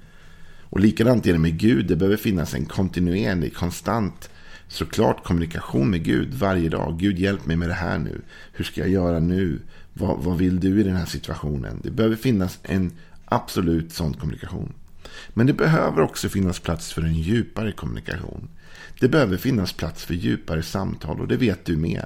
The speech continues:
Att ibland har vi sagt till människor, du, det här samtalet kan vi inte ta på telefon.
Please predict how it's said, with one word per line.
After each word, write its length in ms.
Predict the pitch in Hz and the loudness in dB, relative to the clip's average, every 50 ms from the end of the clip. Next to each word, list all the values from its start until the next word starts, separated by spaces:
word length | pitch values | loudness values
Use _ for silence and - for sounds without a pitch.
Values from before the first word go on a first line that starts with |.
| - - - - - - - | -10 -14 -16 -18 -18 -12 -8
Att 140 | - - - | -6 -2 -2
ibland 320 | 92 85 98 104 110 113 | 0 2 4 4 6 6
har 60 | 107 | 4
vi 60 | 98 95 | 4 2
sagt 360 | - - 113 110 - - - | 0 0 -2 -2 -2 -4 -2
till 100 | - 101 | 0 0
människor, 360 | 101 92 80 67 - - 71 | 2 2 0 0 -2 -4 -4
du, 200 | 78 87 92 90 | -2 0 2 2
det 80 | 80 85 | 2 2
här 460 | 92 110 117 104 85 67 65 - - - - - - - - - - | 0 0 0 0 0 0 -2 -6 -8 -12 -20 -20 -20 -20 -20 -20 -20
samtalet 760 | - - - 107 95 87 80 80 80 78 76 73 71 69 - | -8 0 2 4 4 4 2 0 0 0 2 0 0 -2 -2
kan 160 | - - 80 82 | -2 -2 0 0
vi 60 | 76 | 0
inte 160 | 76 - - | 0 -2 -4
ta 180 | - - - - | -8 -8 -8 -10
på 100 | - - | -8 -6
telefon. 580 | - - - - - - - 55 - - - | -6 -6 -4 -6 -6 -6 -6 -6 -6 -8 -10